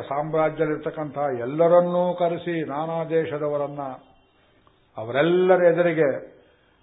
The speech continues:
ಊರಿಗೆ ನೀನು ದೊರೆ, ಕಾಡಿಗೆ ನಾನು ದೊರೆ ಅಂತ ವಿಭಾಗವನ್ನ ಮಾಡಿ, ತಂದೆ ಸತ್ಯ ಹೋದ ಮೇಲೆ ವಿಲ್ ಬದಲಾಯಿಸೋಕ್ಕಾಗತ್ತೆ, ಹೋಗು ಊರಿಗೆ ಎಂದ ರಾಮಚಂದ್ರ. ಭರತನ ಆರ್ಗ್ಯುಮೆಂಟ್ ಎಗರಿ ಹೋಯ್ತು.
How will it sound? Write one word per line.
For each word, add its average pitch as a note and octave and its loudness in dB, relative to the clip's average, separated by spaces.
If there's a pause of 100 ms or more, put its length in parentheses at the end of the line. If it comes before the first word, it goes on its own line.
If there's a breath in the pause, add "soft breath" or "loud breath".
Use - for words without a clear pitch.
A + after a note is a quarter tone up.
(100 soft breath)
ಊರಿಗೆ E3+ 2
ನೀನು F3 -2
ದೊರೆ, E3 2 (100)
ಕಾಡಿಗೆ D#3+ 0
ನಾನು E3+ 0
ದೊರೆ D#3+ 4
ಅಂತ F#3+ 0
ವಿಭಾಗವನ್ನ D#3+ 2
ಮಾಡಿ, D#3+ 0
ತಂದೆ D3+ 2 (100)
ಸತ್ಯ D3 -2
ಹೋದ D#3+ 0
ಮೇಲೆ D3+ -2 (360 loud breath)
ವಿಲ್ D#3+ -2
ಬದಲಾಯಿಸೋಕ್ಕಾಗತ್ತೆ, D#3+ 2
ಹೋಗು D#3+ 6
ಊರಿಗೆ D3 0
ಎಂದ D3+ -2 (300)
ರಾಮಚಂದ್ರ. A#2 -16 (2250)
ಭರತನ C3+ -8
ಆರ್ಗ್ಯುಮೆಂಟ್ C3 -8
ಎಗರಿ B2+ -4
ಹೋಯ್ತು. B2+ -6